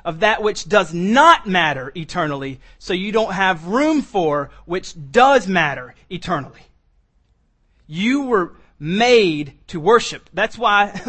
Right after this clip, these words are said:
<laughs> I, that's why I, I think about the Gamecocks, 'cause I'm, I was made to worship, but I don't wanna worship them. I wanna worship Christ, or fill it in, whatever your blank is. You were made to worship, and if you start finding your heart being drawn over,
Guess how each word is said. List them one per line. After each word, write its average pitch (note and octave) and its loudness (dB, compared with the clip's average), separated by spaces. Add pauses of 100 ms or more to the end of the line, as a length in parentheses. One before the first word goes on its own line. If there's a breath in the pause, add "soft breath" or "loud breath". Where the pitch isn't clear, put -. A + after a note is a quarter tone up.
(160)
<laughs> - -20
I, E3+ -2
that's F#3 -4
why G#3+ 2
I, G3 0 (180 loud breath)
I E3+ -4
think A#3+ -4
about A#3+ 4
the A#3 -2
Gamecocks, A#3+ -2
'cause D#3 -10
I'm, E3+ -4 (180)
I F#3 -2
was E3+ -6
made G#3+ 0
to A#3 -6
worship, A3 -2
but F3+ -4
I G#3 2
don't C4 -4
wanna B3+ -2
worship A3 -2
them. C#3 -10 (220 soft breath)
I F#3 -2
wanna A3 0
worship A#3 -2
Christ, - -4 (180 loud breath)
or F#3+ -2 (400 soft breath)
fill D4 0
it D4 2
in, C#4 2
whatever C#4 2
your D4 -6
blank B3 -4
is. - -12 (220 soft breath)
You A3+ -2
were D#4+ 0
made C4+ -2
to A3+ -6
worship, C4 -2
and F3+ -8
if D#3 -8
you B3+ -6
start B3+ -2
finding C#4 -4
your C4 0
heart G#3+ 0
being E3+ -4
drawn A#3+ 0
over, G#3+ -2